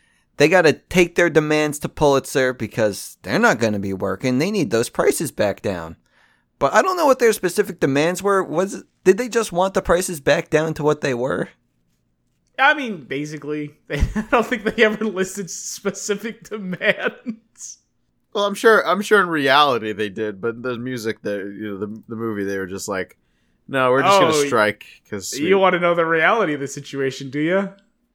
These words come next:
Speaker 3: What?
Speaker 2: Yeah, we'll get there.
Speaker 1: Okay. But yeah. Um, Jack, he goes off to give his demands to Pulitzer, while Davey, he actually meets a nice, slick reporter friend.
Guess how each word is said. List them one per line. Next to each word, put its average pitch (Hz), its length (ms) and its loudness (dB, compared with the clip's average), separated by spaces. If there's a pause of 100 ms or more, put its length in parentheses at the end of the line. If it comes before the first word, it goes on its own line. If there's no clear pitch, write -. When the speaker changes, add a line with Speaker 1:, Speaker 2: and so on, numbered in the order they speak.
(440)
Speaker 3:
What? 110 400 0 (880)
Speaker 2:
Yeah, 175 100 -2
we'll 135 120 -2
get 110 180 -10
there. 107 240 -10 (760)
Speaker 1:
Okay. 98 360 -4 (680)
But 127 160 6
yeah. 101 200 0 (640)
Um, 139 640 2 (400)
Jack, 190 320 4
he 202 160 -4
goes 190 260 4
off 175 220 2
to 143 500 2 (100)
give 151 180 4
his 156 120 2
demands 151 380 0
to 143 80 -4
Pulitzer, 131 640 2
while 135 640 6
Davey, 147 720 2 (400)
he 214 340 -2
actually 208 680 2
meets 196 260 0
a 196 80 6
nice, 190 300 2
slick 202 320 0
reporter 190 500 4
friend. 98 480 0